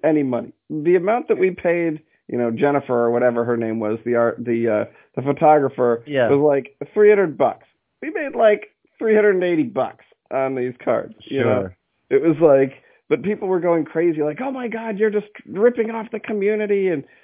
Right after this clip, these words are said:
Speaker 1: people were just going nuts over it. And here you have Danny Trejo, like, "I'm gonna sign a card and, uh, sell it to you for thirty bucks."
Speaker 2: Yeah, that, that's
Speaker 1: And, and people
Speaker 2: that's
Speaker 1: think,
Speaker 2: funny.
Speaker 1: "Oh, that's so cool."
Speaker 2: Oh.
Speaker 1: Well, what the hell is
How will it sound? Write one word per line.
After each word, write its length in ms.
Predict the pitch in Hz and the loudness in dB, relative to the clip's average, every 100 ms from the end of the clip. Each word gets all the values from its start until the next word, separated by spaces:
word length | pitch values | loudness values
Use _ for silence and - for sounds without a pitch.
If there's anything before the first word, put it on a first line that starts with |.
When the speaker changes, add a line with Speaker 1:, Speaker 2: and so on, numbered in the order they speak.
| _ - | _ 0
Speaker 1:
people 200 | 320 349 | 2 4
were 100 | 311 | 4
just 160 | 320 | 2
going 400 | 220 214 190 165 | 0 2 2 0
nuts 220 | 175 - - | 0 -2 2
over 340 | 226 185 - | 2 2 -2
it. 80 | - 403 359 - | -6 -10 -8 2
And 80 | |
here 140 | 381 415 | 4 4
you 140 | 339 | 4
have 180 | 381 226 | 2 2
Danny 300 | 170 180 175 | 2 4 4
Trejo, 540 | 147 175 180 147 139 135 | 4 2 4 4 4 2
like, 260 | 131 131 - | 0 -2 -6
"I'm 220 | 160 - | -4 0
gonna 160 | 226 214 | 0 0
sign 200 | 196 190 | 0 0
a 40 | 170 | -2
card 520 | 294 185 180 165 147 | -4 2 4 4 2
and, 240 | 143 139 143 | -2 -2 -4
uh, 160 | 143 151 | -4 -4
sell 120 | 214 | -4
it 60 | 160 | -4
to 80 | 156 | -6
you 60 | |
for 120 | 135 143 | -8 -8
thirty 300 | - 143 135 | -6 -4 -2
bucks." 340 | 135 131 - _ _ - | -2 -2 -4 _ _ -20
Speaker 2:
Yeah, 720 | 151 165 180 220 277 415 330 - | -6 0 2 2 2 2 0 -4
that, 600 | 127 139 240 247 226 294 302 | -6 0 2 4 4 4 2
that's 140 | - | -4
Speaker 1:
And, 200 | 165 269 | -4 0
and 140 | 170 | 0
people 240 | 160 196 180 | 0 -2 0
Speaker 2:
that's 60 | |
Speaker 1:
think, 180 | 156 131 | 2 2
Speaker 2:
funny. 40 | 139 | 4
Speaker 1:
"Oh, 160 | 262 | 2
that's 240 | 151 185 - | 0 -6 -4
so 180 | - 131 | -4 -2
cool." 580 | - 220 381 302 - _ _ 107 | -2 0 2 0 -4 _ _ -14
Speaker 2:
Oh. 140 | 294 | -4
Speaker 1:
Well, 160 | 415 403 | -2 0
what 100 | 440 | -2
the 60 | 392 | -4
hell 260 | 349 403 | -4 -2
is 60 | 381 | -4